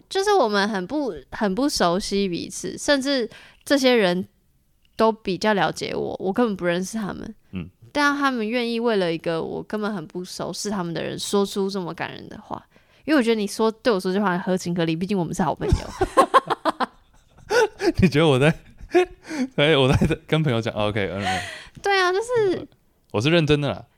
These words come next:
Speaker 1: 你没有说过吗？你的篮球或你的斑马？
Speaker 2: 会啊，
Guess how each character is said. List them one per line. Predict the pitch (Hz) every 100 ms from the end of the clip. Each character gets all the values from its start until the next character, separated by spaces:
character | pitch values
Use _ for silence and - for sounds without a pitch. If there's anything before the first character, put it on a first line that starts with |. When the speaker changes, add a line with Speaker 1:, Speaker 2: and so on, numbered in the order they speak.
| -
Speaker 1:
你 | 320 359
没 | 320
有 | 415
说 | 311 320 320
过 | 330 294
吗？ | 240 220
你 | 202
的 | 196
篮 | 196 196 226
球 | - 196
或 | 220
你 | 240
的 | 180
斑 | 170 185
马？ | 190 185 - 196 _
Speaker 2:
会 | 180
啊， | 156 151